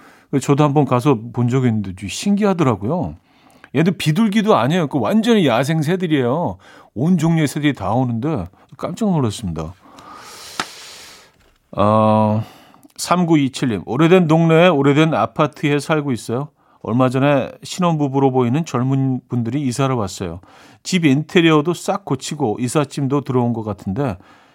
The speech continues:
지금 거의 우리 아파트 장안의 화제예요. 동네 어르신들이 괜히 궁금해서 그 집 앞에서 기웃기웃 하시네요.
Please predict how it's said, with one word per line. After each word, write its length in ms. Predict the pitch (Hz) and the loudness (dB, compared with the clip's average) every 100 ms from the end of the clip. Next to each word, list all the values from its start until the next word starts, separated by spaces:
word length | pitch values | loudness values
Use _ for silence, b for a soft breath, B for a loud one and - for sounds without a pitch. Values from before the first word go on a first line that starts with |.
| b b | b b
지금 260 | - 151 | -2 0
거의 360 | 165 120 151 151 | 2 2 4 2
우리 220 | 117 127 | 0 2
아파트 640 | 151 147 139 - 165 156 - _ _ | 2 2 -2 -2 -2 0 -2 _ _
장안의 400 | - 98 123 139 | -8 -4 -4 -4
화제예요. 640 | - 180 190 143 113 131 - _ _ _ _ | -6 -6 -4 -4 -4 -8 -16 _ _ _ _
동네 240 | - 127 160 | -2 2 4
어르신들이 680 | 113 143 135 151 127 156 117 | 4 2 2 0 2 2 0
괜히 220 | 107 139 | -2 -4
궁금해서 540 | 156 143 156 165 139 151 | -2 -2 0 0 0 -2
그 120 | 139 | -4
집 160 | 139 | 0
앞에서 280 | 139 - 135 | -2 -2 -6
기웃기웃 640 | 160 147 160 160 151 127 | -2 2 2 2 -2 0
하시네요. 580 | 156 - 147 123 113 87 | -2 0 -2 -2 -6 -10